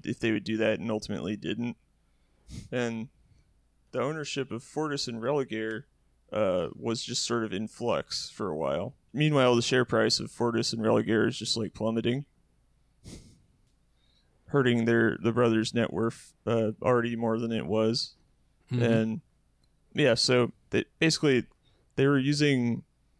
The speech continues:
Speaker 1: they were using these, uh, smaller but still very large companies as kind of, like, basically their own bank. You could
Speaker 2: Right.
Speaker 1: get, like, relatively cheap loans by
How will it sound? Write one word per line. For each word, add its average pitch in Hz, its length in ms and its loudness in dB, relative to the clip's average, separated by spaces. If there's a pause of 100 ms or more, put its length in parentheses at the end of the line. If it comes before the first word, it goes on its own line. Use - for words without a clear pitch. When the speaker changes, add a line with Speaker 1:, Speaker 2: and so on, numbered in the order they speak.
(400)
Speaker 1:
they 131 120 2
were 139 100 2
using 147 560 0
these, 123 460 0 (120)
uh, 113 200 2
smaller 135 420 2
but 117 180 0
still 143 240 2
very 117 240 2
large 98 320 0
companies 110 600 -4 (480)
as 120 220 2
kind 123 200 0
of, 117 140 0
like, 110 220 0 (440)
basically 123 300 0
their 113 180 2
own 113 180 0
bank. - 480 -6 (540)
You 139 80 -18
could 117 80 -4
Speaker 2:
Right. 101 100 -4
Speaker 1:
get, 117 140 2
like, 113 260 -4
relatively 120 580 0
cheap 120 300 -6
loans 110 400 -4
by 113 380 -2